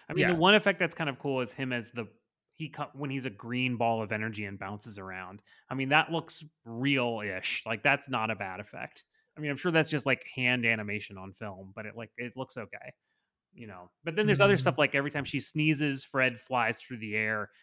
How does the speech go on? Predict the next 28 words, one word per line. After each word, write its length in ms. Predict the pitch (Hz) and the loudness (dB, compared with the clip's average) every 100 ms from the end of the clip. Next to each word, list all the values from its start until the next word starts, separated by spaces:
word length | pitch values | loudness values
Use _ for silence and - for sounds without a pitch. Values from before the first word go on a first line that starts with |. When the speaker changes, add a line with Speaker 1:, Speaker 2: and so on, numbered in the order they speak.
| _ - | _ -6
Speaker 1:
That's, 160 | 185 214 | -6 -4
like, 120 | 208 | -2
an 100 | 147 | -2
okay 840 | 156 147 147 135 135 127 127 127 127 | 2 2 2 0 2 4 6 6 4
effect, 420 | - 123 123 123 | 2 -2 -2 -4
not 220 | 117 117 | -4 -2
very 240 | 113 107 107 | -4 -4 -2
good. 260 | 107 113 _ - - | -4 -4 _ -18 -2
And 80 | 165 | 0
then 120 | 170 | 4
the 80 | 165 | 6
most 260 | 170 160 | 6 6
famous 400 | 151 143 143 - - - | 6 6 4 2 -12 0
awful 400 | 117 113 135 117 | 2 2 2 0
one 160 | 117 110 | 0 -2
in 60 | |
the 60 | 107 | -4
movie 260 | 110 104 | -4 -6
is 120 | 101 - | -8 -10
he 80 | 113 | -12
gets 160 | 104 | -12
his 140 | 110 104 | -12 -8
head 220 | 113 107 | -8 -8
smushed 460 | - - 113 107 113 | -12 -12 -12 -12 -12
in 100 | 107 | -10
the 100 | 107 | -10
refrigerator 560 | 98 123 113 107 107 | -8 -8 -6 -6 -8
door 420 | 110 104 110 113 | -8 -8 -6 -6